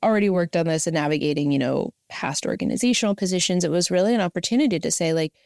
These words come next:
"This is something we need. It's important for climate. And how do we want to see that scale?" And then we also had the benefit of having, you know, a couple decades of clean energy and climate policy to look back to and see what was successful,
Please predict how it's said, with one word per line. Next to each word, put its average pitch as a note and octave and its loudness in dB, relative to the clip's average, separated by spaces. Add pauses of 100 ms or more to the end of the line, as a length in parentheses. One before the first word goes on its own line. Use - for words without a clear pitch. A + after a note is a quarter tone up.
(480)
"This A#3 2
is C4+ 2
something A3 2
we G#3 2
need. D#3+ -2
It's E3 -6
important E3+ -2
for G3 -2
climate. F3+ 0
And A3+ 0
how D4+ -2
do D#4 2
we D4 2
want C4+ 4
to A#3+ 2
see A3+ 0
that F#3 0
scale?" E3+ -2 (180)
And A3 4
then A#3+ 4
we B3 4
also C4 2
had D4+ 2
the B3 0
benefit F#3+ 0
of F3+ 0
having, F3+ 0 (400)
you A#3+ 2
know, A3 2
a F3 -2
couple G3 -2
decades E3+ 0
of D#3+ 0
clean E3+ 0
energy E3 0
and D#3 0
climate D#3 -2
policy D#3 -2
to E3 -2
look D3+ -2
back D3+ -4
to F3 -2
and E3 0
see D#3+ -4
what F3 2
was G3+ 0
successful, D#3 -2